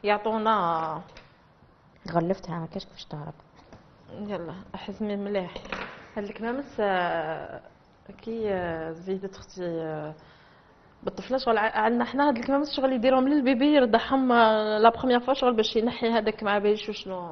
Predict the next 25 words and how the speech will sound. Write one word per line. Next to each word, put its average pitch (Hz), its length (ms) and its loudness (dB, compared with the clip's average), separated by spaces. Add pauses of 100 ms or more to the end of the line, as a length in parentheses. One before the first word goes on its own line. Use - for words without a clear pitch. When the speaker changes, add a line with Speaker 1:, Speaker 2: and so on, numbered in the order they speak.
Speaker 2:
انا 240 80 2
Speaker 1:
شغل 262 100 -2
Speaker 2:
نعرف 196 200 -2
يديروا 247 260 6
له 247 100 10
كاش 247 200 4
ايبيس 226 360 2
واقيلا. 175 460 0 (140)
Speaker 1:
اه. 254 40 6
Speaker 2:
اه، 226 320 2
والله 220 340 -4
ما 240 100 -8
نعرف، 262 260 -14
ما 202 60 -8
نعرف. 196 160 -8
Speaker 1:
يديروا 247 260 2
فيهم 254 220 0
كامل 285 220 -2
لي 254 100 0
زيبيس، 208 360 -8
يعني 220 160 -4
معروفين 226 440 0
عند 226 260 0
ال-، 226 180 0
الجدات. 190 800 4